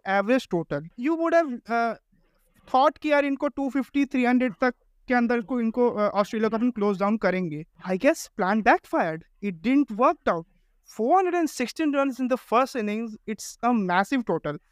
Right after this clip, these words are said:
considering the sort of atmosphere that you get inside Lords, uh, and also the condition, the temperature, and, and everything that,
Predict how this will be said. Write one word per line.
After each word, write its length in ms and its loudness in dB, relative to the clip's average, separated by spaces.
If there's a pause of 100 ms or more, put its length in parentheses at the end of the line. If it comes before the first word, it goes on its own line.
(160)
considering 500 0
the 220 0
sort 380 2
of 280 -2 (160)
atmosphere 640 0
that 180 -2
you 80 -2
get 340 -2 (140)
inside 480 0
Lords, 540 -2 (420)
uh, 220 0
and 160 -2
also 200 -2
the 100 0
condition, 520 -2
the 100 -4
temperature, 600 -2
and, 180 -6
and 220 -2
everything 460 0
that, 160 0